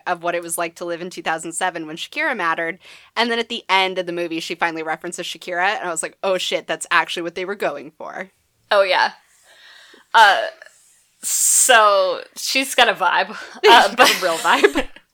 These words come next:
Speaker 2: So basically, there's a tight deadline to write a hit song for her, and if they write the best one, then she'll record it, and they get fame again, in theory.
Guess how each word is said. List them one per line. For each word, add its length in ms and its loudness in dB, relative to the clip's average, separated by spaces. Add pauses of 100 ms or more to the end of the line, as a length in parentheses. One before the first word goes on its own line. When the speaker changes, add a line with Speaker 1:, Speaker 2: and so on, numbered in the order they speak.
(1200)
Speaker 2:
So 180 4
basically, 480 2
there's 260 4
a 240 2 (160)
tight 280 2
deadline 460 2
to 100 -4
write 240 2
a 200 -2 (540)
hit 260 0
song 400 4
for 220 -2
her, 440 4
and 360 -2
if 300 -8
they 160 -2
write 240 0
the 60 -4
best 280 0
one, 280 -4
then 340 -12 (380)
she'll 260 -4
record 400 -4
it, 200 -4
and 340 -12 (100)
they 200 -4
get 220 -8
fame 460 -6
again, 340 -8
in 140 -14
theory. 400 -8